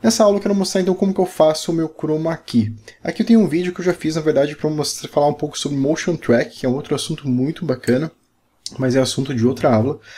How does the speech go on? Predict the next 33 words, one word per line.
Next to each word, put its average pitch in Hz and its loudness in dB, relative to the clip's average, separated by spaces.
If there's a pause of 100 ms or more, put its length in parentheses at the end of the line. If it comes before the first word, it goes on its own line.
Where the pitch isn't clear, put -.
(160)
Aqui 117 -4
estou - -4
com 151 -4
o 147 -4
projeto 139 2
aberto 127 2
dessa, 120 -2
desse 123 -4
tutorial 135 0
que - -14
eu - -20
gravei, 120 4
na 131 0
verdade, 120 0
já 127 0
faz 127 0
um 151 -4
tempo. 127 0 (640)
E 190 4
aqui 185 2
eu 202 0
quero 208 2
mostrar, 190 2
ó, 120 2
olha 170 0
só 180 -2
que 180 -4
bacana. 120 0
Eu 110 -2
tenho 165 0
aqui 160 -4
algumas 170 2
imagens, 131 0